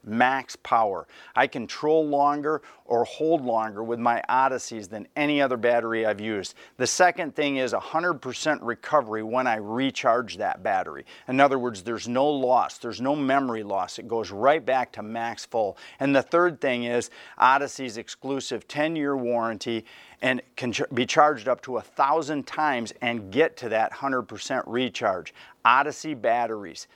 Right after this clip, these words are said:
they're worth the price for me and my boat. Hey, another area just a little ways from Marquette. We just got done talking to Mar-, about Marquette, but Munising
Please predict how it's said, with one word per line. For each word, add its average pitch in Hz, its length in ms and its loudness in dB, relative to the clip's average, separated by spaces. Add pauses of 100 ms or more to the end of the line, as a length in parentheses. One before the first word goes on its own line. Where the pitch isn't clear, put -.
(140)
they're 123 100 -2
worth 127 540 0
the 117 180 -6
price 135 540 0 (280)
for 104 120 -6
me 120 400 -4
and 104 140 -10
my 110 200 -4
boat. 85 360 -10 (1000)
Hey, 185 140 10
another 170 640 2 (100)
area 156 380 2
just 190 500 0
a 143 60 2
little 151 420 4
ways 170 320 4
from 113 260 -6
Marquette. 117 540 2
We 131 120 -4
just 170 200 -4
got 135 160 4
done 135 160 -2
talking 151 440 0
to 113 40 -4
Mar-, 110 260 -2
about 113 240 2
Marquette, 120 560 0
but 113 220 -2 (420)
Munising 127 800 0